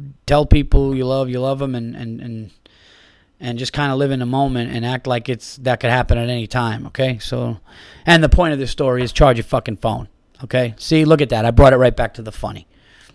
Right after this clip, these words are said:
That's what I do, everybody. See, it was like, "Oh, man, he's getting deep. He's talking about if you care about somebody, you gotta tell him, and, you know, you got scared about that," and then, boom, charge your phone right back to the funny. That's what I do in the verse. You didn't know I could do that, did you?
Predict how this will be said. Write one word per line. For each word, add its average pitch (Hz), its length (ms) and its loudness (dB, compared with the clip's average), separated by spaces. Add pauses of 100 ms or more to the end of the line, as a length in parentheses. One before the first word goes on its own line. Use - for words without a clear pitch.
That's - 140 -8
what 202 80 4
I 190 80 6
do, 185 220 6
everybody. 127 460 0
See, 196 220 2
it 185 40 4
was 143 140 0
like, 139 100 2
"Oh, 151 160 2
man, 151 160 -6
he's 139 120 -6
getting 143 280 -6
deep. 147 320 -4
He's 127 100 4
talking 147 320 -2
about 135 300 -4 (300)
if 127 120 -4
you 131 80 -6
care 151 220 -2
about 143 160 -2
somebody, 147 340 -4
you 135 80 -4
gotta 131 220 -2
tell 156 320 -4
him, 143 120 -4
and, 120 140 -6 (240)
you 139 100 -2
know, 143 100 0
you 139 120 0
got 127 140 0
scared 151 400 0
about 143 340 0
that," 151 220 0
and 131 120 -4
then, 131 140 -4
boom, 131 420 6
charge 143 360 -4
your 135 60 -8
phone 131 340 0
right 127 180 2
back 123 200 4
to 143 80 -4
the 123 100 -6
funny. 123 340 -2
That's 120 160 -4
what 139 80 0
I 123 60 0
do 139 180 0
in 131 60 0
the 120 80 -2
verse. 117 240 0
You 131 120 2
didn't 156 140 4
know 147 140 2
I 131 80 0
could 123 160 -10
do 170 140 2
that, 113 180 -2
did 147 180 0
you? 110 80 -4